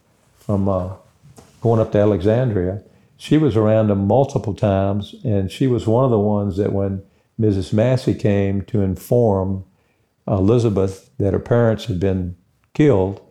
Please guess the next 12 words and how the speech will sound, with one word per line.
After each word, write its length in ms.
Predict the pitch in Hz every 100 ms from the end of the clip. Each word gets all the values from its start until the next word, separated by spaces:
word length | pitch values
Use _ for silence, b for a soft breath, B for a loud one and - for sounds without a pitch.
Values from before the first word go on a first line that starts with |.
| b b _
she 180 | - 123
was 200 | 113 107
one 220 | 110 135
of 60 |
the 80 | 107
ones 280 | 98 101 95
that 100 | 101
went 180 | 101 107
out 160 | 104
and 120 | 98 90
found 380 | 107 104 98
them 440 | 104 104 101 98